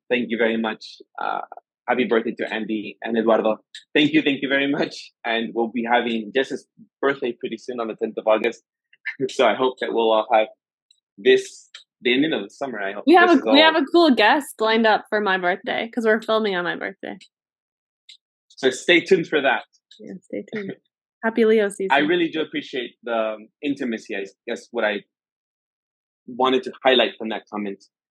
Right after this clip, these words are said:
Speaker 1: that we're not just YouTube people. We're, we've never really thought of ourselves that way. We are real people. Uh, and, and I wish we could respond to every single one of your eight hundred comments. That's the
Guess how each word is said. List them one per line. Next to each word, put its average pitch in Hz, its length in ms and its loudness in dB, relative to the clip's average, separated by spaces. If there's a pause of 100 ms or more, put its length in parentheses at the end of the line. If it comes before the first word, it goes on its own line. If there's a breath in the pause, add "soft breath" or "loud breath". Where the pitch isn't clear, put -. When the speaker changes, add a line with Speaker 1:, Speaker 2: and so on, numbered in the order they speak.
(280)
Speaker 1:
that 107 320 0
we're 120 180 0
not 123 360 2
just 113 380 -4 (300)
YouTube 113 400 -6
people. 104 300 -8
We're, 113 220 -2
we've 123 180 -2
never 113 240 0
really 101 340 -2
thought 101 140 -2
of 98 100 -6
ourselves 101 320 -8
that 98 160 -10
way. 98 420 -2 (120)
We 110 160 4
are 113 160 8
real 110 200 4
people. 110 480 -4 (180)
Uh, 101 240 0 (120)
and, 107 360 -4 (720)
and 107 380 -2 (400)
I 113 100 2
wish 147 400 2
we 120 100 -4
could 113 160 -2
respond 113 480 -4
to - 140 -12
every 110 140 -4
single 107 300 -8
one 107 180 -2
of 101 100 -4
your 107 120 0
eight 110 200 0
hundred 107 240 -4
comments. 110 340 -4
That's - 140 -12
the 101 80 -8